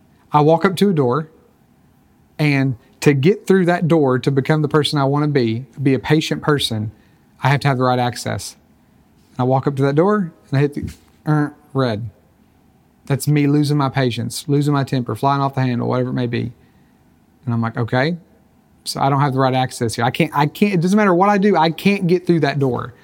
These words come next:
But as I begin to be transformed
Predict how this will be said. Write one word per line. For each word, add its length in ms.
But 400
as 180
I 200
begin 380
to 60
be 120
transformed 840